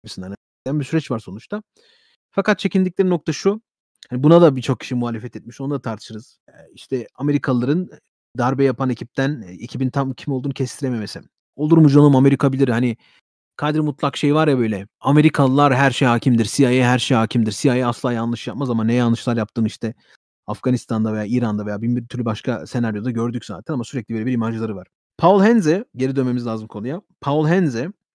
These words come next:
Washington'da National Security Council dedikleri o acil şey toplantıları var bunların Beyaz Saray'da. Orada Security Council'den,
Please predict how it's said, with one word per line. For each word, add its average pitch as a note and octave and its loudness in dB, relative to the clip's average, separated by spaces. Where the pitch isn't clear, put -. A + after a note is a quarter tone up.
Washington'da F3+ 0
National G3 0
Security F3+ 0
Council C3+ -2
dedikleri C3 -4
o A2+ -8
acil C#3 -2
şey C#3 -2
toplantıları A#2+ -2
var G#2 -4
bunların G2 -8
Beyaz G#2 -6
Saray'da. F#2+ -16
Orada G#3 4
Security F#3 -4
Council'den, A#2+ -6